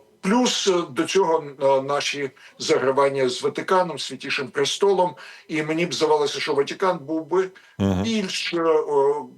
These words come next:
Speaker 1: ну, кращим місцем для, е, мирних переговорів, ніж Стамбул. О, з усіх точок зору.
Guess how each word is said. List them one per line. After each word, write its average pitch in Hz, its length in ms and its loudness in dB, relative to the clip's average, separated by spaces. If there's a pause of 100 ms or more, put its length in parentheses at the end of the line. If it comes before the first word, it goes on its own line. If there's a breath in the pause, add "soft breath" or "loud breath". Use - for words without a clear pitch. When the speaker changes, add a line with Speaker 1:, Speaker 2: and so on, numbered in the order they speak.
(300)
Speaker 1:
ну, 262 120 -6
кращим 196 540 0
місцем 135 460 -2
для, 123 400 0
е, 127 320 0
мирних 127 380 -4
переговорів, 139 560 0 (340 loud breath)
ніж 131 280 -4
Стамбул. 117 560 -6 (480 loud breath)
О, 180 280 4
з 180 260 -2
усіх 208 280 0
точок - 380 -6
зору. - 380 -14